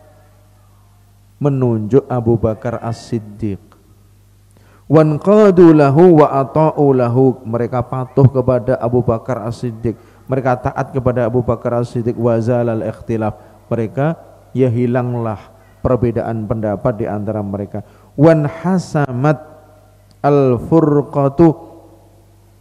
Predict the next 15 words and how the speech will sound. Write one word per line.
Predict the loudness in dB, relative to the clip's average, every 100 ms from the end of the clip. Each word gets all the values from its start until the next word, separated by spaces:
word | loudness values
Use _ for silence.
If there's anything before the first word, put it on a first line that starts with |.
| _ -12
dan, | 0 2 2 -2 -8 -20 -20 _ _ _ _ _ _ _ _ _ -10
ya, | -4 -2 -4 -8 -18
terhapuslah | -4 -2 -2 -4 2 4 4 2 -4 -4 -8 -20 _ _ _ _ _ -4
perpecahan. | -4 -6 -8 -6 -6 -6 -10 -10 -12 -10 -12 -14 -20 _ _ _ _ _ _ _ _ -6
Allati | -2 0 0 0
hasolat | -2 0 0 2 4 4 0 -16 -18 -6
fi | -4 0
man | 0 0
yatawallal | 0 0 0 2 2 0 -2 -2
amra | -6 -2 0 0
ba'da | 0 -4 -2 -4
Rasul | -2 -2 -4 -2 -4 -4 -20
sallallahu | -8 -4 -4 -2 -4 -4 -4
alaihi | -4 -4 -6
wasallam, | -4 -6 -6 -6 -4 -4 -6